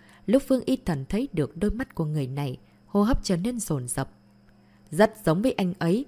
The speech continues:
nhưng tại sao không thấy khuôn mặt của anh?" Nghe được câu hỏi của cô, một người hacker tiếp tục ấn mở video thứ hai. Cái video này chính là quay cảnh người nhà họ Bạch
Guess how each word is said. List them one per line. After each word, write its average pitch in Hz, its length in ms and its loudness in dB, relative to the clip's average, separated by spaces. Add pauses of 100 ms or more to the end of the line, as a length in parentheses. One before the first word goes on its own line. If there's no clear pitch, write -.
(240)
nhưng 247 200 2
tại 160 160 2
sao 196 420 0
không 233 180 4
thấy 311 120 4
khuôn 269 280 4
mặt 151 200 0
của 143 100 -2
anh?" 180 300 -4 (760)
Nghe 247 120 0
được 175 240 -2
câu 226 140 0
hỏi 156 260 -4
của 127 180 -6
cô, 180 360 -2 (300)
một 208 120 4
người 185 200 4
hacker 196 420 -2 (160)
tiếp 294 180 0
tục 139 200 0
ấn 196 200 -6
mở 160 240 0
video 190 360 -2
thứ 208 180 -8
hai. 175 340 -4 (440)
Cái 269 120 2
video 254 340 2
này 156 300 -2
chính 240 260 -4
là 156 100 -2
quay 226 200 -4
cảnh 135 320 -6 (340)
người 214 100 4
nhà 185 160 2
họ 147 220 -2
Bạch 147 120 -2